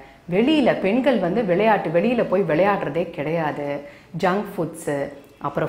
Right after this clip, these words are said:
fast food. இந்த fast ஃபுட்டை பத்தி சொல்லும்போது எனக்கு ஒரு விஷயம் சொல்லணும். இந்த fast food அப்படின்னு நம்ம சொல்லும்போதே அது என்ன தெரியுது? ஃபாஸ்டா அவன் உணவை சமைக்கிறான்,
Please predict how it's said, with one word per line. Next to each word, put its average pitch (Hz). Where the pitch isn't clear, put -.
fast 220
food. 156
இந்த 165
fast 269
ஃபுட்டை 269
பத்தி 190
சொல்லும்போது 160
எனக்கு 151
ஒரு 147
விஷயம் 156
சொல்லணும். 143
இந்த 170
fast 311
food 202
அப்படின்னு 175
நம்ம 151
சொல்லும்போதே 180
அது 160
என்ன 185
தெரியுது? 151
ஃபாஸ்டா 262
அவன் 160
உணவை 165
சமைக்கிறான், 180